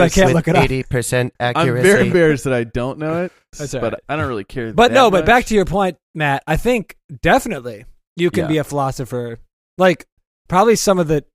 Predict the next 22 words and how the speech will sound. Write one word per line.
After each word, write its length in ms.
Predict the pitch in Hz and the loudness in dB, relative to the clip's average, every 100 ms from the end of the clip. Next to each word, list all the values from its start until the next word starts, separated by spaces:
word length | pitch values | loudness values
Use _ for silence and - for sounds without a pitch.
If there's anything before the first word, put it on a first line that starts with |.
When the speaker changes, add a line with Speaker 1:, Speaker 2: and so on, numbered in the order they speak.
| - | -2
Speaker 2:
greatest 440 | 170 180 175 - | 4 4 4 2
Speaker 3:
Yeah, 80 | 156 | 2
I 80 | 151 | 2
mean 60 | - | 2
Speaker 2:
philosophers 320 | - 147 127 | 0 -4 -2
we've 160 | 139 | -4
had 400 | 120 143 135 95 - | -2 -2 -2 -6 -12
did 160 | 131 120 | -10 -6
not 260 | 131 123 135 | -4 -4 0
Speaker 1:
Oh, 80 | 165 | 0
it's 160 | 139 | 0
very, 300 | 131 160 175 | -2 0 0
Speaker 2:
were 60 | 147 - | -2 0
Speaker 1:
yeah, 60 | 170 | 0
Speaker 2:
not 80 | |
Speaker 1:
it's 100 | 135 | 0
Speaker 2:
trained 160 | - 147 | -2 0
in 60 | 135 | 0
Speaker 1:
Doctor 260 | 110 135 | 0 -4
Speaker 2:
it. 40 | 131 | -6
Speaker 1:
of 40 | |
Philosophy. 680 | - 113 117 127 - - 110 | -8 -6 -4 -6 -12 -20 -20